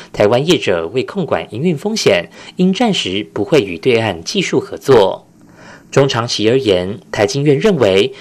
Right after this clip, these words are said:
一旦中国掌握记忆体专利、人才等关键要素后，就会大量扩产，届时恐将威胁台湾低润在全球的市占率，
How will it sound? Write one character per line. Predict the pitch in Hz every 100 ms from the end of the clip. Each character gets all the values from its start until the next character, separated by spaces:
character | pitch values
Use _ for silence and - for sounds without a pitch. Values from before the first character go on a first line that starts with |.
| - -
一 | -
旦 | 202
中 | 175 233
国 | 180 113
掌 | 131 - 98
握 | 131 110
记 | - 214 202
忆 |
体 | - 104
专 | 87 160 170
利、 | 185 104 - _
人 | 107 127
才 | - 90 101
等 | - 90
关 | - 165 175
键 | 180 165
要 | 190
素 | - 139
后， | - 104 95 _
就 | -
会 | 120 98
大 | - 196
量 | 165 151
扩 | - 220
产， | - 95 82 - - - -
届 | 240
时 | 214 - 104
恐 | 123 -
将 | - 147
威 | 156 190
胁 | 196 98
台 | 101 101
湾 | 101 127
低 | 156 185
润 | 196 135 95 -
在 | 131
全 | 101 - 104
球 | - 98
的 | 98 85
市 | -
占 | 165 151 135
率， | 147 98 -